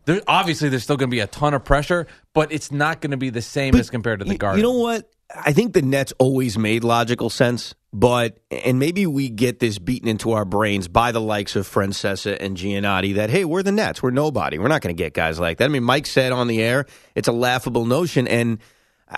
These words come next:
Speaker 2: I guess as much as I resented those comments, I sort of believe them
Speaker 1: Mm-hmm.
Speaker 2: because we are just the Nets. We are the little man in town, if you will, and so despite all those points you made, which are all logical,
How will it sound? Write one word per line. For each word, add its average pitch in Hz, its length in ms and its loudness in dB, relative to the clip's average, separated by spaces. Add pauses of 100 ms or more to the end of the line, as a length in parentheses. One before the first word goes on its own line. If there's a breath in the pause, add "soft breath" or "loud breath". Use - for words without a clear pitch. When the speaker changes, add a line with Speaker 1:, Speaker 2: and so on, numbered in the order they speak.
Speaker 2:
I 131 80 4
guess 170 240 2
as 131 120 2
much 156 280 0
as 156 120 4
I 139 100 6
resented 123 640 2
those 113 200 2
comments, 104 640 2 (520)
I 117 100 4
sort 160 300 2
of 135 100 0
believe 131 400 -2
them 87 320 -6 (120)
Speaker 1:
Mm-hmm. 120 160 4
Speaker 2:
because 127 520 2
we 117 220 2
are 151 180 2
just 104 320 -2
the 87 100 -4
Nets. 76 420 -6
We 110 180 2
are 151 260 4
the 131 120 2
little 113 480 0
man 110 500 0
in 107 160 -2
town, 110 360 4
if 101 160 -4
you 101 140 0
will, 113 300 0
and 107 160 -2
so 117 340 0 (580 soft breath)
despite 165 440 4
all 214 200 2
those 226 240 2
points 202 380 -2
you 160 100 2
made, 165 200 0
which 113 180 -4
are 113 80 4
all 175 120 2
logical, 107 640 -2